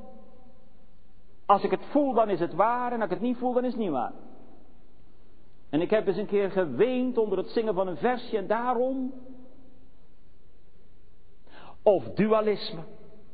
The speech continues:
In de zin van zwaar in de leer, om het nou zomaar eens te zeggen, en licht in het leven. Dat kan niet. Dat kan niet. Dat is niet uit God. Zie je het? Overal gevaren. Van de ene kant, van de andere kant.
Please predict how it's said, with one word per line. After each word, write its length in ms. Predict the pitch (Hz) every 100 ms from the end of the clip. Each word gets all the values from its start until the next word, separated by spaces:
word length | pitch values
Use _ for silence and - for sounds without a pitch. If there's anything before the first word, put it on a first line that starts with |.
| - - - - - - - - - - - -
In 140 | 147
de 80 | 143
zin 280 | 135 156 135
van 240 | 131 123 - - - - - - - - - - - - - -
zwaar 560 | 117 127 151 170 170
in 140 | 151 127
de 100 | 113
leer, 360 | 117 147 165
om 100 | 151
het 80 | 131
nou 140 | 127 120
zomaar 260 | 131 127
eens 100 | 117
te 80 | 127
zeggen, 200 | 127 -
en 180 | 127 120
licht 300 | 170 - -
in 120 | 147
het 100 | 147
leven. 560 | 151 165 110 90 87 82
Dat 100 | -
kan 180 | - -
niet. 100 | - - - - - - - - -
Dat 100 | - -
kan 240 | - -
niet. 200 | - - - - -
Dat 100 | 131
is 40 |
niet 120 | 190
uit 140 | 147 -
God. 260 | 135 135 - - - - -
Zie 140 | -
je 60 | 180
het? 100 | - -
Overal 460 | - 208 185 185 180
gevaren. 500 | 190 135 104 113 - -
Van 100 | -
de 100 | 180
ene 280 | - 220 220
kant, 220 | 226 214
van 80 | -
de 100 | 196
andere 320 | - 170 185
kant. 260 | 180 156